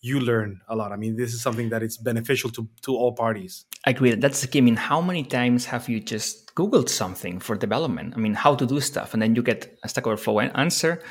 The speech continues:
Speaker 2: it's a good answer, or you get the blog, or you get the site.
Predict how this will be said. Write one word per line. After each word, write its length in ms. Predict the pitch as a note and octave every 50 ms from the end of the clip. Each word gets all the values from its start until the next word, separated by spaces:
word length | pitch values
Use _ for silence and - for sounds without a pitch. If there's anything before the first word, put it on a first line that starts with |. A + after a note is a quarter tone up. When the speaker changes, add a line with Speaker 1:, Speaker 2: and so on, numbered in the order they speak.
| - - - -
Speaker 2:
it's 120 | G#2+ -
a 40 | -
good 160 | - A#2 -
answer, 300 | - A#2+ G#2+ A2 - -
or 80 | - G#2+
you 100 | G#2 G#2+
get 140 | G#2+ G#2+ -
the 60 | -
blog, 400 | F#2 G#2 A2+ A#2+ C3 C3+ C3+ -
or 60 | A#2+
you 80 | G#2 G#2
get 120 | A2 G#2+
the 80 | - A2+
site. 380 | - - C3+ B2 B2 B2+ B2+